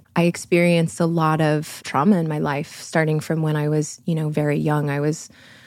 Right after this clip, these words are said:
like, from the ages twelve to fourteen, like, pretty depressed and had some suicidal ideation from some things that were happening in my life. And that carried on throughout,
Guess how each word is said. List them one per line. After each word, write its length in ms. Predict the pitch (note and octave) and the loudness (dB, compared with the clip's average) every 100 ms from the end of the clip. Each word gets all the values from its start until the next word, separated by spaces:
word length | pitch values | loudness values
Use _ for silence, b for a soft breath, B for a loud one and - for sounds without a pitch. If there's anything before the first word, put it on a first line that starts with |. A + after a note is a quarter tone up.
| B - | B -6
like, 140 | D#3+ | -6
from 160 | - E3+ | 0 2
the 80 | E3 | 2
ages 320 | D#3+ D#3+ D#3 | 2 2 0
twelve 400 | - - D3+ D3+ | -4 2 2 2
to 100 | - | -2
fourteen, 680 | E3 - - - F3+ E3+ E3 | -4 -2 -4 0 2 2 2
like, 260 | D#3 D#3 - | -2 -6 -4
pretty 560 | E3+ D#3+ D#3 D3+ D#3+ b b b | 0 2 2 2 -2 b b b
depressed 640 | - E3 - D3+ G#3 - - | -2 -2 2 4 4 0 0
and 300 | D#3+ D#3 D3+ | 2 2 -2
had 280 | D#3 D3+ D3+ | 0 -2 -2
some 280 | _ - D#3+ | _ -4 -4
suicidal 580 | D#3 D#3 D3+ - D3 D3+ | -2 -2 -2 -2 -2 -2
ideation 840 | C#3 D3+ E3 D3+ D#3 F3+ G#3 A3 - | -2 -4 -2 -2 0 2 4 4 2
from 280 | - E3 E3+ | -4 -2 -2
some 180 | F3 F3 | -2 -2
things 280 | E3+ E3+ | 0 0
that 120 | E3 - | 0 -2
were 80 | |
happening 460 | E3+ E3+ - F#3 F#3 | -2 -4 -2 0 2
in 120 | E3+ | 0
my 120 | E3 | 0
life. 500 | E3+ E3+ F3 F#3+ - - | -2 0 0 -2 -6 -2
And 380 | E3+ D#3+ D#3+ D#3+ B B B B B | 0 2 0 -2 B B B B B
that 240 | F3 E3 - | 2 2 2
carried 360 | F3+ E3+ D#3+ | 2 2 4
on 280 | D#3 D#3+ D#3 | 4 4 2
throughout, 640 | - D#3 D#3 D3 D3 B2+ | 0 0 2 4 2 0